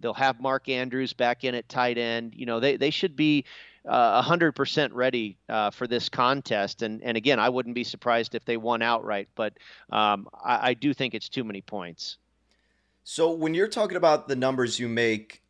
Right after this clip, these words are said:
Speaker 2: and I know you have a lot of different factors that go into it,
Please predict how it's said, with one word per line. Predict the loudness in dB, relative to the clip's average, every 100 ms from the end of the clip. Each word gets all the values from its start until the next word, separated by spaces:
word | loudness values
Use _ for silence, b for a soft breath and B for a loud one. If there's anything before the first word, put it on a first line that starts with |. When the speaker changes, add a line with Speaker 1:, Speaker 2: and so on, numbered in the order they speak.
| _ -4
Speaker 2:
and | -2 0
I | 2
know | 2
you | 2 2
have | 4 4
a |
lot | 2 0 0
of | -4
different | -8 -10 -10
factors | -4 -2 -2 -4 -4 0
that | 0 0
go | -4 -2
into | -4 -4 -2
it, | -2 -2